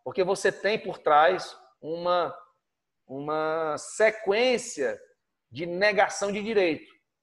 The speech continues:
ou seja, uma sequência de ilegalidades. E chega um ponto que a pessoa não, a pessoa, o grupo não vai mais aceitar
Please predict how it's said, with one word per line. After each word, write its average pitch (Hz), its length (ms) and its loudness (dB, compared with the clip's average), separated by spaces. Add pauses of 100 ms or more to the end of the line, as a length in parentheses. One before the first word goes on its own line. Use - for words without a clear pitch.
ou 160 140 -6
seja, 175 260 -6
uma 185 120 -2
sequência 220 520 -2
de 180 140 -6
ilegalidades. 233 800 2 (760)
E 196 80 -8
chega 254 220 6
um 254 100 8
ponto 254 220 4
que 294 60 2
a 302 40 -2
pessoa 277 320 2
não, 277 220 -2 (320)
a 160 80 2
pessoa, 180 320 4
o 180 80 2
grupo 247 380 2
não 214 160 2
vai 202 160 4
mais 160 580 -2
aceitar 202 640 0